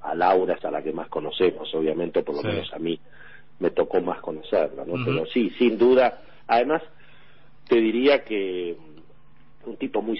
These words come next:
Speaker 1: serio, este, muy, muy, muy respetado en el, en el ambiente empresario, sobre todo,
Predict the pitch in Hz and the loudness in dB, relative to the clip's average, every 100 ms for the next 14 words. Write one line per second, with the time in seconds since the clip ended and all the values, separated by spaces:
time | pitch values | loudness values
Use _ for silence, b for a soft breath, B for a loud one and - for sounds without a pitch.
0 | - 147 117 95 98 101 - - 82 - | 4 4 4 0 -6 -6 -10 -14 -14 -14
1 | - 85 80 80 78 76 76 78 78 76 | -14 -10 -10 -10 -10 -10 -14 -16 -16 -8
2 | 104 107 90 104 101 95 - b - - | -2 -2 -2 -2 0 -2 -8 b -8 2
3 | 127 113 - 98 - 107 110 104 90 85 | 4 4 -2 -4 -2 2 4 4 2 -4
4 | 78 78 80 78 80 82 85 92 90 85 | -8 -10 -10 -6 -6 -4 -4 -4 -2 -4
5 | 80 78 - - 117 107 87 82 - 80 | -2 -4 -4 2 4 6 2 -2 -4 -4
6 | 78 - 113 95 98 | -4 0 0 2 -2